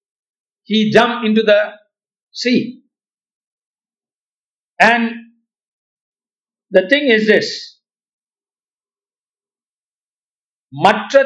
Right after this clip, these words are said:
சீஷர்கள் கரைக்கு ஏறக்குறைய இருநூறு முழ தூரத்தில் இருந்தபடியினால், படவிலிருந்து கொண்டே மீன்களுக்கு, மீன்கள் உள்ள வலையை இழுத்து கொண்டு வந்தார்கள். அவர்கள் கரையிலே வந்து இறங்கின போது, ஒன்பதாம் வசனம்,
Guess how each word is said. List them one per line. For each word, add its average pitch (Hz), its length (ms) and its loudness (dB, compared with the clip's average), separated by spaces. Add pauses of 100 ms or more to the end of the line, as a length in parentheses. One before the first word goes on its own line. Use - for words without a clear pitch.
சீஷர்கள் 240 680 0
கரைக்கு 226 380 2
ஏறக்குறைய 226 580 2
இருநூறு 220 400 2 (1080)
முழ 180 220 4
தூரத்தில் 226 520 2
இருந்தபடியினால், 185 720 2 (120)
படவிலிருந்து 226 580 2
கொண்டே 196 320 0 (140)
மீன்களுக்கு, 208 540 -2 (120)
மீன்கள் 214 420 -2
உள்ள 190 180 0 (180)
வலையை 190 360 0 (120)
இழுத்து 208 300 -6
கொண்டு 180 240 -4
வந்தார்கள். 160 500 2 (1080)
அவர்கள் 170 380 0
கரையிலே 214 480 2
வந்து 196 260 0
இறங்கின 190 380 0
போது, 156 260 2 (1500)
ஒன்பதாம் 220 540 2
வசனம், 160 400 -2